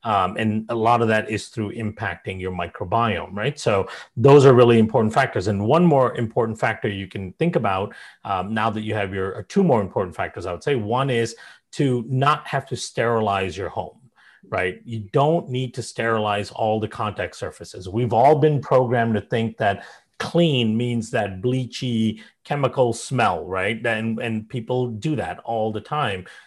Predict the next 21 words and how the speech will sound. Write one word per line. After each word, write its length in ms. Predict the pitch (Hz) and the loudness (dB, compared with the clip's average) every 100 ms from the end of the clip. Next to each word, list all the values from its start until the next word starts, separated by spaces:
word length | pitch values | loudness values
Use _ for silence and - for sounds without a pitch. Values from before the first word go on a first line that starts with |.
| _ | _
But 240 | 123 127 117 | -4 -2 -2
the 60 | |
vast 440 | 104 127 147 165 - | -4 0 0 0 -2
majority 400 | 123 135 127 120 | 0 2 2 0
of 100 | 107 | 0
surfaces 600 | 135 123 127 123 113 104 | 0 0 -2 -6 -6 -6
in 200 | 120 107 | -6 -4
your 140 | 101 | -4
home 240 | 92 110 | -6 -6
do 140 | 110 107 | -4 -4
not 480 | 107 110 101 104 123 | -2 -2 -2 -2 -6
need 160 | 113 | -8
to 80 | - | -8
be 100 | 95 | -12
sterilized. 640 | - 104 92 78 78 90 | -10 -6 -6 -6 -10 -8
And 100 | 107 | -6
in 120 | 104 107 | -6 -2
fact, 260 | 117 107 | -4 -4
studies 320 | - 107 98 | -4 -4 -4
show 480 | 92 175 170 107 95 - - - | 0 4 6 4 2 -4 -20 -14
that 400 | - 117 110 - | -2 2 2 0